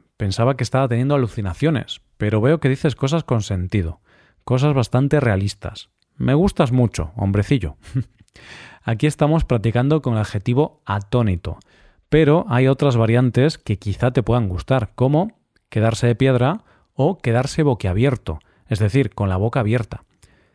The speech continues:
Pasamos ya a la cuarta construcción del día. No me digas. Como puedes oír, nos encontramos con la forma del presente del modo subjuntivo del verbo decir, digas. ¿Por qué?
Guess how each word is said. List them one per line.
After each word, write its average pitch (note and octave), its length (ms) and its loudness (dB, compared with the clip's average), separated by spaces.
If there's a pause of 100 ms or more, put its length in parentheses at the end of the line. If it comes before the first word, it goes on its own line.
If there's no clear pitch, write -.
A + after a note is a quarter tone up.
(380)
Pasamos D3+ 320 2
ya C#3 160 4
a F#3 160 -2
la A2 140 0
cuarta C#3 300 -2
construcción B2 440 -2
del G2+ 180 0
día. A2+ 300 0 (380)
No A2+ 240 0
me D3+ 120 4
digas. C3 460 -2 (460)
Como C#3+ 200 2
puedes D3 240 2
oír, C#3 280 2
nos A2+ 240 -2
encontramos A2 720 0
con G#2 180 -2
la G2 120 0
forma D3+ 400 0
del B2+ 100 -2
presente C3+ 480 -2
del A#2+ 160 2
modo C3 260 0
subjuntivo B2 840 0 (380)
del G#2+ 260 0
verbo C#3+ 520 0
decir, G2+ 500 -2 (400)
digas. G#2+ 640 -4 (500)
¿Por A#2 180 -2
qué? - 300 -2